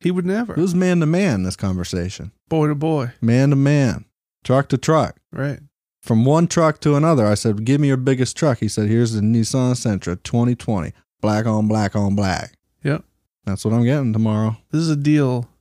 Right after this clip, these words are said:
Speaker 1: between two adult men.
Speaker 2: Yeah. Uh, yeah, it is.
Speaker 1: Mustached men.
Speaker 2: Sure. Yeah,
Speaker 1: Firm.
Speaker 2: I did. I decided to have a mustache for a little bit.
Speaker 1: Firm, calloused hands.
Speaker 2: Mm-hmm.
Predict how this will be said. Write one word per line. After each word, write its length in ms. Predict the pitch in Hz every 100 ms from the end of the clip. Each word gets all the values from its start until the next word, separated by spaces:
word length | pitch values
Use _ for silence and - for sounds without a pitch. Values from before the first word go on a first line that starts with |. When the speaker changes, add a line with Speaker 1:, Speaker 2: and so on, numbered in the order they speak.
| _ _ _ _
Speaker 1:
between 340 | 131 127 131 123
two 440 | 156 165 165 160
adult 440 | 131 127 135 131 _ _
men. 400 | 147 139 131 120 _ -
Speaker 2:
Yeah. 380 | 123 98 69 110 -
Uh, 80 | 120
yeah, 160 | 127 107
it 100 | 117
is. 380 | 120 - - 156
Speaker 1:
Mustached 640 | 160 151 160 135 131 -
men. 320 | 147 123 113
Speaker 2:
Sure. 640 | - - 131 110 95 - - _
Yeah, 240 | 127 120 127
Speaker 1:
Firm. 280 | 165 143
Speaker 2:
I 100 | 107
did. 260 | 107 120 107
I 80 | 104
decided 420 | 101 - 110 104
to 60 | 104
have 140 | 101
a 60 | 95
mustache 520 | 101 98 98 92 -
for 200 | - 98
a 60 | 95
little 180 | 95
bit. 260 | 92 92 82 _ _
Speaker 1:
Firm, 460 | - 165 156 131 117
calloused 540 | - 143 147 147 123 -
hands. 600 | 147 143 127 104 - -
Speaker 2:
Mm-hmm. 300 | 113 135